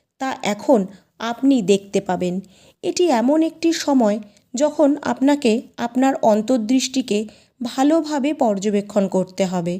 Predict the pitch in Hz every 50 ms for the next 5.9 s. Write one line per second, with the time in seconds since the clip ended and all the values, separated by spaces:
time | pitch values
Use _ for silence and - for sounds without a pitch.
0 | - - _ - _ _ _ _ - 311 277 330 339 349 349 - - - 302 302
1 | 320 330 311 285 285 294 302 285 285 311 302 311 339 349 - - - _ _ _
2 | - 262 254 226 247 262 262 - - 392 392 - 240 202 202 - 202 196 190 185
3 | 175 175 180 185 185 _ _ _ _ _ _ _ _ 262 269 330 339 277 370 370
4 | 349 339 349 - 359 339 - 302 277 277 - - 339 339 349 339 339 320 302 285
5 | 285 302 294 294 277 254 247 262 233 269 269 269 - 277 269 269 262 269